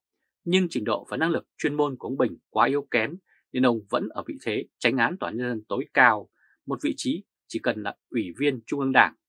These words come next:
là đủ. Mới đây, theo giới thạo tin tại Hà Nội tiết lộ cho Thời báo chấm D biết rằng có những sự thay đổi cơ bản của lãnh đạo cấp cao của các cơ quan tư pháp. Cụ thể, các phe đang thương lượng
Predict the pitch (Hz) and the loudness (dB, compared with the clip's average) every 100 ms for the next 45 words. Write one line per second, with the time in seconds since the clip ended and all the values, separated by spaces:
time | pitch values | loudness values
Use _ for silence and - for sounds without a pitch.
0 | _ - 104 98 90 - _ _ _ _ | _ -6 -4 -4 -6 -12 _ _ _ _
1 | _ _ _ _ _ _ _ _ _ _ | _ _ _ _ _ _ _ _ _ _
2 | _ 117 131 147 113 - - 113 135 151 | _ 0 6 6 6 0 -6 -4 0 0
3 | - - 120 104 - - 90 90 - - | 0 2 0 -2 -10 -10 -8 -8 -8 -4
4 | 170 127 107 - _ 127 113 80 101 131 | -2 0 -2 -2 _ -10 -8 -6 -6 -6
5 | 135 127 113 156 - 117 87 _ _ _ | -2 -2 -2 -4 2 2 2 _ _ _
6 | _ _ - 165 190 - 160 160 127 80 | _ _ -4 -2 -2 -4 -2 0 -2 -2
7 | _ - 165 151 113 - - 131 165 - | _ 4 6 6 4 0 -6 -4 0 -2
8 | - 165 - 127 113 107 _ _ _ _ | -2 -6 4 4 4 0 _ _ _ _
9 | 117 - - 131 131 113 98 _ _ 135 | -6 -4 -4 0 6 6 4 _ _ 0
10 | 107 - 120 - _ _ _ _ _ _ | 0 2 0 -2 _ _ _ _ _ _
11 | _ _ _ _ _ - 165 143 139 87 | _ _ _ _ _ -2 0 4 4 2
12 | _ - 151 - 135 117 - - 143 123 | _ -6 -2 2 2 2 -4 2 6 6
13 | - 117 110 107 | 2 -4 -2 -2